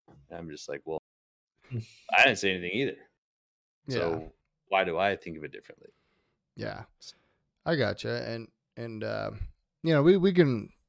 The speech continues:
Speaker 3: talk about this in another episode. I feel like it is really good, you know, uh, good segue to other things, <clears throat> but, you know, just a couple of things. I mean, um, I don't know. I, I just like throwing out points.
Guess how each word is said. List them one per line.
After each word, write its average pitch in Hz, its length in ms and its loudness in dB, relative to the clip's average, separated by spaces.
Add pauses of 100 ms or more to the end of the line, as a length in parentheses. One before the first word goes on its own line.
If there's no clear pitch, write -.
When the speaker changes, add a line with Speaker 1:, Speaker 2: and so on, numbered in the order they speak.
(280)
Speaker 3:
talk 147 200 6
about 135 180 6
this 127 120 4
in 127 60 0
another 123 220 2
episode. 123 340 0
I 113 40 2
feel 123 120 -2
like 120 80 0
it 117 60 0
is 120 160 0
really 113 180 0
good, 135 380 -4 (640)
you 127 100 -6
know, 120 260 -6
uh, 107 340 -8 (800)
good 135 180 0
segue 143 400 2
to 170 120 4
other 175 140 4
things, 180 320 4
<clears throat> - 0 -
but, 123 320 0
you 143 80 -4
know, 123 140 -2
just 147 340 -4 (320)
a 123 80 -4
couple 139 240 2
of 101 60 -4
things. 135 240 -2
I 127 60 2
mean, 110 460 2 (840)
um, 101 460 -8 (340)
I 120 80 2
don't 117 80 2
know. 107 60 0
I, 127 320 6
I 185 40 8
just 170 140 4
like 147 180 6
throwing 139 200 4
out 113 140 -2
points. 131 280 -4